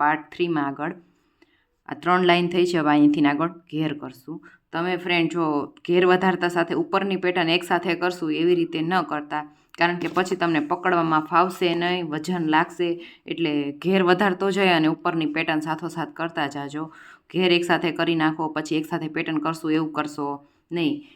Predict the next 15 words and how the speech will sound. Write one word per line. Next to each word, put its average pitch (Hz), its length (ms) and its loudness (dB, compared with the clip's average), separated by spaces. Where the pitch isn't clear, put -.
એક 170 160 -2
એક 190 120 -6
લાઇનનો 175 340 2
જે 175 140 0
આ 147 140 4
ત્રણ 175 240 2
ત્રણ, 170 240 -4
ચાર 165 200 0
ચાર 165 220 -2
પાછળની 160 460 -2
જે 147 80 2
આ, - 80 0
આ 160 60 0
ત્રણ 180 280 4
લાઇન 170 180 4